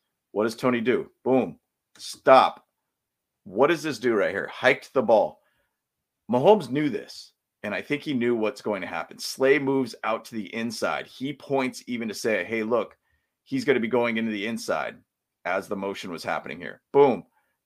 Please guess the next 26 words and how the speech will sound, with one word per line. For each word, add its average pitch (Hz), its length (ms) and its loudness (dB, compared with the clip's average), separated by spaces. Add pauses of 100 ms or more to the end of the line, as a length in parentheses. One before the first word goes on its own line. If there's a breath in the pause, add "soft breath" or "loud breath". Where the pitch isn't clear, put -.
(100)
This 120 180 -4
safety 123 300 2
right 113 200 2
here 110 300 0 (200)
is - 80 -20
caught - 460 2 (100)
a 98 60 -6
little 104 200 -6
bit 98 260 -6
too. 95 400 -4 (1040)
Cornerback 113 560 2 (260)
moving 117 420 0
to 117 120 -12
the 113 120 -4
right. 110 320 2 (600)
What 120 200 0
does 143 120 -4
this 147 140 -10
play 117 340 -4
end 110 140 -4
up 98 160 -8
doing 92 260 -10
here 85 160 -14
for 78 260 -12
you 73 100 -14
guys? 65 400 -10